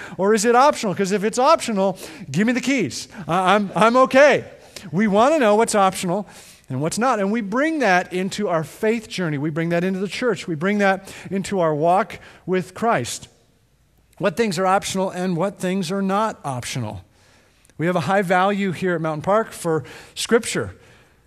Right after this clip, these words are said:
We have an invitation for you a couple months ago to join us on a sixteen-month journey of walking through the Bible, reading through the Bible through the end of two thousand thirteen. You can go to mountainpark dot org, our website,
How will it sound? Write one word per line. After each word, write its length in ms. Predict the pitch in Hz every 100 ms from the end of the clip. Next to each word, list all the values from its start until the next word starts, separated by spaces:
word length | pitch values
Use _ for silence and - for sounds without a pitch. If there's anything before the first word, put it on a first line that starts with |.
| _ _ _ _ _ _ _ _ _
We 180 | 170 180
have 460 | 156 175 160 156 175
an 120 | 175
invitation 500 | 180 165 196 - 175
for 140 | 160
you 160 | 175 220
a 40 |
couple 220 | 196 175
months 260 | 185 202 -
ago 200 | 175 202
to 100 | 180
join 280 | 131 185 208
us 120 | 196
on 100 | 170
a 40 |
sixteen-month 1200 | 156 - 254 - - 240 233 220 208 208 - -
journey 300 | 151 208 185
of 100 | 160
walking 420 | 135 180 180 202 156
through 440 | - - 202 220
the 100 | 226
Bible, 420 | 190 170 156 120
reading 340 | 120 190 247 247
through 200 | 240 214
the 80 |
Bible 320 | 160 127 127 156
through 240 | - 196
the 180 | 170 -
end 260 | 202 233
of 140 | 208 208
two 160 | 202
thousand 320 | 185 170 156 156
thirteen. 640 | 165 151 214 208 104 - - - -
You 80 | 170
can 80 | 175
go 120 | 175
to 60 |
mountainpark 600 | 147 160 202 214 196 180 156
dot 180 | 151
org, 240 | 156 220 175
our 100 | 131
website, 540 | 170 202 - 220 233